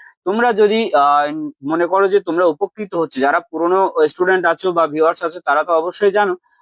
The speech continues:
আর যারা নতুন দেখছো আজকে ভিডিওটা তা, উম, তোমরাও সাজেশনটা ফলো করো, তাহলে বুঝতে পারবে যে কতটা উপকারী। যদি মনে করো এই সাবজেক্টের বা যে কোনো সাবজেক্টের নোটস বা সাজেশন বা টিউশনের জন্য আমার সাথে যোগাযোগ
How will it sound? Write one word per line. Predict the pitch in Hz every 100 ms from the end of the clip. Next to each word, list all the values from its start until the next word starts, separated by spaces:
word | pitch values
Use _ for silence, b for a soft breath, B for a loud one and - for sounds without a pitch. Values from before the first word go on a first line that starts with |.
| -
আর | 139
যারা | 151 185
নতুন | 170 170 214 214
দেখছো | 214 202 214
আজকে | 202
ভিডিওটা | 196 196 190 208
তা, | 202 180 180 170
উম, | 170 170
তোমরাও | 165 165 185
সাজেশনটা | 196 156 156 175 185 170
ফলো | 147 165
করো, | 214 214
তাহলে | 185 170 160
বুঝতে | 147 -
পারবে | 160 160
যে | 175 170
কতটা | 131 131 151
উপকারী। | 208 135 127 107 90 - _ b b b b _ 131
যদি | 190 208
মনে | 233 226 220
করো | 226 233
এই | 180 202
সাবজেক্টের | 214 190 180 208 214
বা | 196 190
যে | 151
কোনো | 175 247 262
সাবজেক্টের | 233 185 185 196 180 151
নোটস | 165 202 175
বা | 165 160
সাজেশন | 151 143 160 185
বা | 170
টিউশনের | 160 143 151 170 160 151
জন্য | 156 156
আমার | 139 143
সাথে | 156 151
যোগাযোগ | 131 131 143